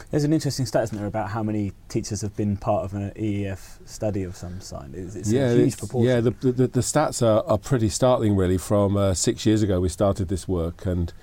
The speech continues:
Speaker 2: if you look at the hundred and fifty-four studies that we've launched in England, um, it's about one in three schools now
Speaker 1: Mm.
Speaker 2: that have been involved in a trial we've, uh, supported. I think that's, I think that's stunning. I think that's great to see people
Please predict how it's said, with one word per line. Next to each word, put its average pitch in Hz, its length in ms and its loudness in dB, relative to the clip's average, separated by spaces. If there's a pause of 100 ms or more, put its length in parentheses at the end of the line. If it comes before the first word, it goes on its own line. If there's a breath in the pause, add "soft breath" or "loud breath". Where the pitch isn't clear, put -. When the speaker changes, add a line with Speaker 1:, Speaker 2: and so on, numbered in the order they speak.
(340 loud breath)
Speaker 2:
if 98 160 2
you 107 60 6
look 110 140 2
at 107 60 2
the 101 120 2
hundred 101 280 2
and 98 80 0
fifty-four 92 1400 0
studies 95 460 0
that - 120 -2
we've 90 280 -2
launched 101 380 0
in 92 100 -2
England, 92 480 -4 (440 loud breath)
um, 98 320 0
it's - 160 -12
about 120 180 0
one 110 160 4
in 95 80 2
three 95 240 -2
schools 107 400 -2
now 90 300 -6 (120)
Speaker 1:
Mm. 101 120 -6
Speaker 2:
that 107 80 -2
have 101 100 -4
been 95 120 0
involved 92 340 -2
in 95 80 -2
a 87 40 -4
trial 95 300 -4
we've, 87 300 -4
uh, 85 180 -4 (200)
supported. 92 640 -2 (460 loud breath)
I 120 80 4
think 110 140 0
that's, - 480 -8
I 95 100 -2
think 85 160 -4
that's 82 180 -8
stunning. 82 380 -4
I 82 60 -4
think 87 180 -6
that's - 120 -14
great 80 440 -6
to - 140 -10
see 87 180 -6
people 80 500 -6